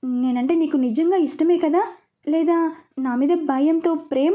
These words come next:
నటిస్తున్నావా?" అని అడిగాడు రిషి. పైకి లేచి రిషిని కోపంగా చూస్తూ, "నువ్వే అన్నావు కదా నీ గురించి ఆలోచించే ఒకే ఒక వ్యక్తి నేనే అని, మళ్ళీ నటిస్తున్నా అంటున్నావా?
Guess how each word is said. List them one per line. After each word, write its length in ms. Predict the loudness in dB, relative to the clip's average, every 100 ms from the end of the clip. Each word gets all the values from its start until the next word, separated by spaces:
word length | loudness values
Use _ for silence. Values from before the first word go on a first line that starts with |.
| 0
నటిస్తున్నావా?" 720 | 0 0 0 0 2 2 0 -2 -10 _ _ _
అని 140 | -6 -4
అడిగాడు 340 | -2 -2 -2
రిషి. 460 | -2 -4 -4 -8 -12 _ _ _ _
పైకి 280 | -4 -2 0
లేచి 440 | -2 -2 -4 -6 -8
రిషిని 340 | -6 0 0 0
కోపంగా 500 | 0 0 0 0 0 -2
చూస్తూ, 380 | -4 -4 -4 -6 _ _ _
"నువ్వే 420 | -4 -2 0 0 2
అన్నావు 320 | 2 2 2
కదా 320 | 2 2 0 -4 -18 _ -6
నీ 180 | -4 -2
గురించి 360 | 0 0 2
ఆలోచించే 560 | 0 0 0 0 0 0
ఒకే 360 | 0 -2 -2
ఒక 220 | 0 0 0
వ్యక్తి 320 | 0 0 0
నేనే 360 | 2 2 2
అని, 320 | 2 2 0 -4 -16 _ -6
మళ్ళీ 360 | 0 2 2 2
నటిస్తున్నా 500 | 2 0 2 2 2
అంటున్నావా? 560 | 0 -2 -2 0 -2